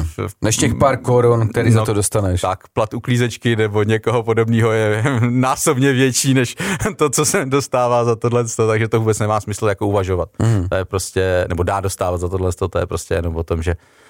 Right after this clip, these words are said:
Speaker 1: eh, že se člověk snaží zlepšovat to prostředí, ve kterém žije a, nebo občas se s někým musí pohádat, protože,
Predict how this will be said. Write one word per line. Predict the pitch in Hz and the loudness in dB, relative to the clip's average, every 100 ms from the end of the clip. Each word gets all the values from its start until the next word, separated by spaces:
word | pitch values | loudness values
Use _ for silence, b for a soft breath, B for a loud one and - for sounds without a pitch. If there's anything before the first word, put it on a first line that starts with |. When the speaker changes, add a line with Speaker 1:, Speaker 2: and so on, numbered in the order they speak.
| b - | b -4
Speaker 1:
eh, | 85 85 85 80 - | -2 0 0 -2 -4
že | 92 87 | -2 -4
se | - 92 90 87 85 80 - _ - - | -4 -2 0 0 -2 -4 -8 _ -20 -10
člověk | - 117 117 110 | -4 0 0 0
snaží | 113 107 120 | -2 0 0
zlepšovat | 113 110 101 - 117 120 _ 113 - _ _ _ _ - | 2 0 -2 -2 0 -2 _ -20 -20 _ _ _ _ -6
to | |
prostředí, | 131 127 - 131 123 127 | -2 -2 0 -2 2 2
ve | 120 | 2
kterém | 131 131 120 | 0 2 2
žije | 113 120 135 139 B 107 110 90 | 4 4 2 -2 B -20 -16 -6
a, | - 101 101 98 98 98 b b b | -2 0 2 2 2 0 b b b
nebo | 104 98 107 | -2 0 0
občas | 107 - 120 | -2 -2 -4
se | - - 117 | -2 -2 0
s | |
někým | 117 110 127 | 0 0 0
musí | 123 151 | 0 -2
pohádat, | - 117 110 120 127 | 0 0 2 0 -2
protože, | - 113 - 117 117 117 113 110 | -2 -4 0 0 4 4 4 2